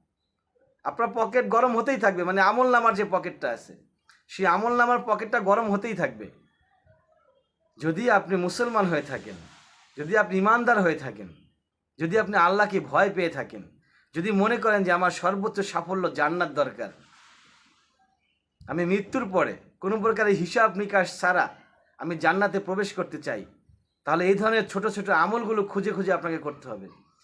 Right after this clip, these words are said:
এই ধরনের ছোট ছোট দোয়াগুলো খুঁজে বের করতে হবে, বের করে আপনাকে আমল করতে হবে, যাতে করে মহান রব্বুল আলামিনের দয়ার মাধ্যমে সর্বোচ্চ সাফল্য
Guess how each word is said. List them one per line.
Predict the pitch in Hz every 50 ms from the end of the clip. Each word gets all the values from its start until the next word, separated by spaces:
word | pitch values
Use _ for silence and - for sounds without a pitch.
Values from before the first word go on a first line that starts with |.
| _ _ _ _ -
এই | 170
ধরনের | 165 208 220 220 220 208
ছোট | - 196 196 208
ছোট | 202 226 196 208
দোয়াগুলো | 175 135 156 185 202 208 208 196 170 143 107 - - _ _ _ _ _ _ _
খুঁজে | - 208 185 208 214
বের | 180 214 220 202
করতে | 196 220 214 214 214
হবে, | 214 220 202
বের | 170 196 208 202 -
করে | 202 196 196
আপনাকে | 175 165 165 185 185 165 214 247 254 - - _ _ _ _ _ _ -
আমল | - 170 208 233 226
করতে | 190 185 180 - - 147
হবে, | 135 117 101 98 95 - - _ _ _ _ _ _ _ _ _ _ _ _ _ _ _ -
যাতে | 165 165 185 202
করে | 185 196 190
মহান | 185 180 160 196 196 196
রব্বুল | 196 185 190 185
আলামিনের | 170 165 175 185 190 190 196 196 190 190 180 165 147 139
দয়ার | 139 151 160 190 220 233 233 233
মাধ্যমে | 208 196 170 151 151 147 127 110 92 - _ _ _ _ _ _ _ _ _
সর্বোচ্চ | - - 185 190 202 196 185 208 202 - 196
সাফল্য | 190 - - 180 175 208 196 170 139 117 98